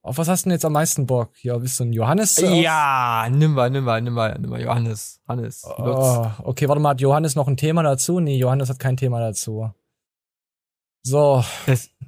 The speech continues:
Speaker 2: er ist schön in Berlin unterwegs, wie ich sehe, Alexanderplatz, passt
Speaker 1: Wun-,
Speaker 2: doch.
Speaker 1: wohnt er in Berlin? Nee, oder? Ich wüsste es
Speaker 2: Weiß
Speaker 1: nicht.
Speaker 2: ich nicht.
Speaker 1: Der, ich fand ihn immer, sah immer so ein bisschen wie Stefan Raab. Also Stefan Raab sah immer so aus wie Johannes, bloß im Schmal.
Speaker 2: Der
Speaker 1: Bloß
Speaker 2: Fitnessszene.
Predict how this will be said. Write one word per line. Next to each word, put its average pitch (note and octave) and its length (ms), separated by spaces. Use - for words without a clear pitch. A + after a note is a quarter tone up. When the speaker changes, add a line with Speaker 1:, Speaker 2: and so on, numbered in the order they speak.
Speaker 2:
er C3+ 100
ist B2 100
schön E3+ 200
in D#3 160
Berlin C#3+ 260
unterwegs, F#3 460
wie D#3+ 100
ich D#3 80
sehe, D#3 200
Alexanderplatz, C#3 920
passt - 240
Speaker 1:
Wun-, C3 80
Speaker 2:
doch. - 140
Speaker 1:
wohnt B2 240
er E3 80
in E3+ 80
Berlin? E3 380
Nee, F2+ 340
oder? G#2+ 400
Ich A2 100
wüsste C#3+ 160
es - 80
Speaker 2:
Weiß A2+ 80
Speaker 1:
nicht. A2 140
Speaker 2:
ich A2 60
nicht. G#2+ 220
Speaker 1:
Der, C3+ 540
ich C#3 120
fand F3+ 160
ihn F3+ 100
immer, D3 280
sah D3 200
immer D3 180
so C3+ 80
ein C#3 60
bisschen C#3+ 240
wie B2 60
Stefan C3 340
Raab. B2+ 260
Also A#2 300
Stefan B2+ 320
Raab A#2 160
sah B2 120
immer A2+ 120
so A2 120
aus A2+ 240
wie A2 200
Johannes, A2 540
bloß A#2 220
im A2 120
Schmal. G#2+ 460
Speaker 2:
Der B2+ 120
Speaker 1:
Bloß A#2 160
Speaker 2:
Fitnessszene. A#2 600